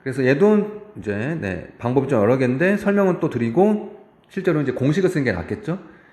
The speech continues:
그래서 어쨌든 지금 일 번 보시면 어쩌고 저쩌고 이제 기울기가 삼 인직선, 그쵸? 접하는데. 그러니까 얘도 뭐 처음에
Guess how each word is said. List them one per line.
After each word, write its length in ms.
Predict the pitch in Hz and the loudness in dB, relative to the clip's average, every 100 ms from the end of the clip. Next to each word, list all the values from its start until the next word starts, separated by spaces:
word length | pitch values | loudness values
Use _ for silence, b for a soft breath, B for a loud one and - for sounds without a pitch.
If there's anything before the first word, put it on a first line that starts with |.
| B B B _ | B B B _
그래서 140 | 156 175 | 0 2
어쨌든 260 | 190 185 | 2 2
지금 160 | 185 180 | 0 0
일 120 | 226 | 4
번 220 | 233 220 | 4 4
보시면 680 | 160 147 180 170 147 151 139 | 2 0 2 4 4 4 2
어쩌고 320 | - 120 165 151 | -2 0 0 2
저쩌고 340 | 143 147 135 | 0 0 -2
이제 140 | 117 | -4
기울기가 1120 | 117 - 160 180 165 127 143 208 220 220 220 | -8 -2 0 2 0 0 2 2 2 -2 -6
삼 200 | 214 208 | -2 0
인직선, 760 | 214 208 185 - 156 113 82 - - - | 0 0 -6 -4 -2 -2 -6 -14 -20 -20
그쵸? 260 | - 131 92 | -12 -10 -6
접하는데. 680 | 123 - 123 107 98 135 185 B B B B _ | -6 -2 -2 0 -2 -4 -8 B B B B _
그러니까 320 | 233 220 170 | 0 2 4
얘도 460 | 180 180 190 170 123 | 4 4 4 4 2
뭐 200 | 113 113 | -2 -4
처음에 840 | - 190 156 151 143 107 85 87 | -2 0 2 2 0 -2 -6 -12